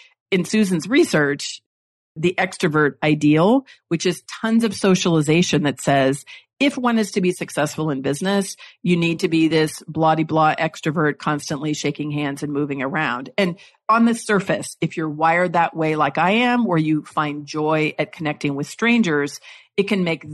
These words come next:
that part of it easier on one side of, at the surface level, just beginning to connect with people. It's very different strategically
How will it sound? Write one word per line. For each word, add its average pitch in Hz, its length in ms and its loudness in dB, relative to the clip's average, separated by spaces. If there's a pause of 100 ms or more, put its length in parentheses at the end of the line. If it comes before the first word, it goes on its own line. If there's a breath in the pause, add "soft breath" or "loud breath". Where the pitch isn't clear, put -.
that 170 340 0
part 170 260 -2
of 156 100 -4
it 143 280 -4
easier 156 640 -2
on 156 220 -2
one 147 220 -2
side 147 640 0
of, 170 120 2 (480)
at 247 120 -2
the 247 80 -2
surface 233 560 -4
level, 135 460 -2
just 185 200 -2
beginning 180 360 0
to 160 80 -2
connect 147 340 -4
with - 100 -12
people. - 460 -10 (520)
It's 202 200 0
very 226 420 2
different 226 400 -2
strategically 143 1120 -4